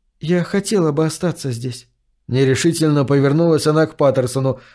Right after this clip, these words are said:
а затем бросила умоляющий взгляд на В. Стивенса. «Мне нельзя возвращаться, по крайней мере,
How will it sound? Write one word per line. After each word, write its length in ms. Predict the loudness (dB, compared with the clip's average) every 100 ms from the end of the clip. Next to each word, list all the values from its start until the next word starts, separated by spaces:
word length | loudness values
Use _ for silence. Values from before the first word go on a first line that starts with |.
| _
а 120 | -6 0
затем 360 | 0 2 2
бросила 400 | 4 4 4 4
умоляющий 640 | 4 4 4 4 4 2 0
взгляд 380 | 2 2 2 2
на 120 | 2
В. 140 | 0
Стивенса. 540 | -2 -2 -2 -4 -10 -20 _ _ _ _ _
«Мне 200 | -2 -2
нельзя 460 | 0 0 0 0 0
возвращаться, 720 | 0 -2 -2 -4 -6 -8 -16 _ _ _ _
по 140 | -6
крайней 380 | -2 0 0 0
мере, 380 | 0 0 0 -4